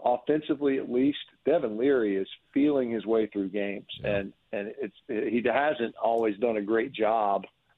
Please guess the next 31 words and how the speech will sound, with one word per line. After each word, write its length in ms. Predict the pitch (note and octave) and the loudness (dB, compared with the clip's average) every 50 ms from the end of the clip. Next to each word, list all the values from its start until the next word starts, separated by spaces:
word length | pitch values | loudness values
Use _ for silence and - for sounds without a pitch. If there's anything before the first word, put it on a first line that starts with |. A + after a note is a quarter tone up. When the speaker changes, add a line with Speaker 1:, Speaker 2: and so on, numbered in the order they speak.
| _ _ - | _ _ -4
Speaker 1:
You 80 | A2+ A2+ | 0 2
know, 80 | G#2+ | 2
a 20 | G2+ | 4
lot 180 | A2+ B2+ C3+ | 4 4 2
of 80 | C3+ A#2 | 2 -2
it's 140 | A#2+ - - | -4 -10 -12
been 140 | - A2 G#2 | -12 -12 -12
the 40 | |
court. 340 | G2+ - - A#2 A2+ - D3 | -10 -6 -4 -4 -4 -4 -6
The, 200 | B2 G2+ G2+ G#2 A2 | -6 -6 -6 -4 -2
they 140 | A#2 A2+ - | -2 -2 0
say 120 | - C3 A#2 | 0 0 0
the 80 | A2 | 0
receivers 520 | G2+ G2 - - A#2+ A#2 A2+ G#2 A2+ G#2+ G2+ | -2 -2 -2 0 2 2 2 2 0 0 0
and 120 | G#2 F#2+ | -2 -2
the 40 | F#2+ | 0
routes, 440 | G2 A2+ A#2+ A#2+ A#2 G2 F2 - - - - | 0 2 2 2 2 0 -2 -4 -8 -10 -8
but, 140 | E2+ D2+ - _ _ _ _ _ _ _ _ _ _ _ | -8 -8 -8 _ _ _ _ _ _ _ _ _ _ _
you 60 | - F#2 | -6 -2
know, 40 | G2 | 0
there 80 | B2 | 0
have 100 | C#3 C3 | 2 2
been 160 | C3+ B2+ A2 - | 0 0 -2 -2
some 160 | - F2+ D#2+ - | -6 -12 -6 -2
bad 320 | - G#2 A2 A2+ A2 E2+ | 0 2 2 2 0 0
balls 400 | - G2 G2+ A2 G#2+ F2 D2+ D2+ - - | 0 2 2 4 2 2 0 -4 -8 -14
from 180 | - F2 E2+ F2+ | -16 -16 -12 -8
Leary, 280 | G2 G2+ G2+ F#2+ F2+ - | -4 -2 -2 -2 -2 -4
some 100 | - F2 | -8 -4
bad 260 | - G#2+ G#2 A2+ F#2+ G2+ | 0 0 2 2 0 -2
decisions, 580 | G2+ - - G#2+ G#2+ A2 F#2+ F#2 F2 F2 F2 | -4 -6 -2 0 0 0 0 -2 -6 -10 -12